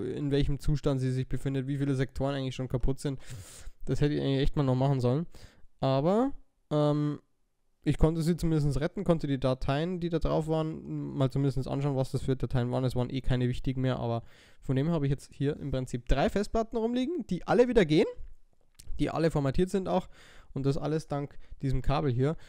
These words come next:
Ähm, also von dem her auf jeden Fall empfehlenswert, einfach so ein externes U S B drei Punkt null sata Kabel anzulegen, ähm, weil damit kannst du echt nochmal viel errei-, erreichen. Jetzt schauen wir mal kurz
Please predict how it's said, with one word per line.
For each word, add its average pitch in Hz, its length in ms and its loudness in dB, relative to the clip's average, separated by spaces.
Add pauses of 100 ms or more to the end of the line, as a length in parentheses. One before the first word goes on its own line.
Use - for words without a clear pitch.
(220)
Ähm, 131 240 0
also - 180 0
von 135 100 0
dem 165 140 0
her 160 160 2
auf 139 120 0
jeden 175 220 0
Fall 165 220 0
empfehlenswert, 151 920 -2
einfach 143 260 -2
so - 140 -4
ein 139 200 -2
externes 151 560 2
U 156 160 2
S 151 140 4
B 143 180 2
drei 135 220 2
Punkt 135 220 -2
null 143 360 0
sata 120 960 -2 (580)
Kabel 127 360 0
anzulegen, 139 800 -4 (520)
ähm, 139 480 2
weil 135 220 0
damit 139 260 0
kannst 147 240 0
du - 60 -8
echt 139 160 0
nochmal 135 200 0
viel 151 300 0
errei-, 127 300 0
erreichen. 131 480 -2
Jetzt 117 140 -4
schauen 135 200 0
wir 127 60 -2
mal 123 100 -2
kurz - 420 -8